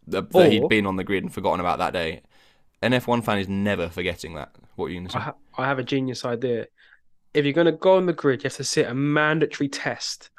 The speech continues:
Speaker 2: before. If you fail the test, you're not allowed on the grid.
Speaker 1: <laughs> Blooming driving test. Who won
Speaker 2: Yeah,
Speaker 1: the
Speaker 2: you
Speaker 1: championship in two thousand and six?
Speaker 2: You just have to pass. It was Alonso. Uh,
Speaker 1: It
Speaker 2: you
Speaker 1: was.
Speaker 2: just have to pass.
Speaker 1: <laughs> I wasn't
Speaker 2: I don't
Speaker 1: actually
Speaker 2: know, like,
Speaker 1: asking, but
Speaker 2: like, five, like, five, six questions. Um,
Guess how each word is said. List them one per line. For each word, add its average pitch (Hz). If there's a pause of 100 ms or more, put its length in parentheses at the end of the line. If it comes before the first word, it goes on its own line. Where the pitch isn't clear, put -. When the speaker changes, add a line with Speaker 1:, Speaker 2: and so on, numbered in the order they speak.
(120)
Speaker 2:
before. 113 (300)
If -
you 679 (100)
fail 180
the -
test, -
you're 135
not 131
allowed 131
on 131
the 120
grid. 123 (160)
Speaker 1:
<laughs> -
Blooming 151
driving 117
test. - (240)
Who 190
won 165
Speaker 2:
Yeah, 165
Speaker 1:
the 147
Speaker 2:
you 127
Speaker 1:
championship 117
in 107
two 127
thousand 110
and 101
six? - (260)
Speaker 2:
You 165
just 180
have 175
to 156
pass. 135 (180)
It 131
was 127
Alonso. 117 (360)
Uh, 147
Speaker 1:
It 160
Speaker 2:
you -
Speaker 1:
was. -
Speaker 2:
just - (140)
have 175
to -
pass. 147
Speaker 1:
<laughs> -
I 151
wasn't 151
Speaker 2:
I -
don't 110
Speaker 1:
actually 175
Speaker 2:
know, -
like, 147
Speaker 1:
asking, 110
but 104 (180)
Speaker 2:
like, 175
five, 208
like, 175
five, 202
six -
questions. 127
Um, 151